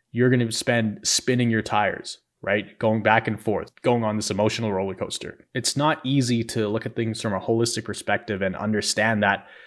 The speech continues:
you know, an adjustment period is actually normal and expected and is not in the way, but on the way to recovery. It takes a lot to wrap your head around that idea, but that's what you kinda need to do, right? So it's not gonna happen overnight.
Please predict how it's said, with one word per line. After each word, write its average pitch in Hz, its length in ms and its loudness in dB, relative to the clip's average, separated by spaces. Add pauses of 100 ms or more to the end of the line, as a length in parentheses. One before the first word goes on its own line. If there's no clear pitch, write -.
(280)
you 107 100 -8
know, 101 200 -2
an 113 120 0
adjustment 110 460 2
period 113 360 0
is 95 160 -4
actually 101 320 -4
normal 98 360 -2
and 98 100 -8
expected 98 520 -4
and 98 220 -4
is 98 220 -10 (280)
not 107 320 0 (540)
in 147 220 6
the 156 80 8
way, 107 220 0
but 101 300 -4
on 147 200 2
the 135 80 2
way 110 100 0
to 98 140 -6
recovery. 98 480 -4
It 113 100 -8
takes - 260 -2
a 117 60 0
lot 110 380 2 (380)
to 92 100 -8
wrap 104 220 -2
your 98 80 -4
head 127 180 0
around 107 200 2
that 95 120 0
idea, 123 540 4 (180)
but 120 320 0
that's 127 360 2
what 120 160 -2
you 110 60 -2
kinda 131 240 2
need 117 180 0
to 104 60 -4
do, 117 320 0 (400)
right? 107 260 0
So 117 380 2 (340)
it's - 180 -2
not 127 200 2
gonna 156 140 0
happen 127 320 0
overnight. 98 580 -6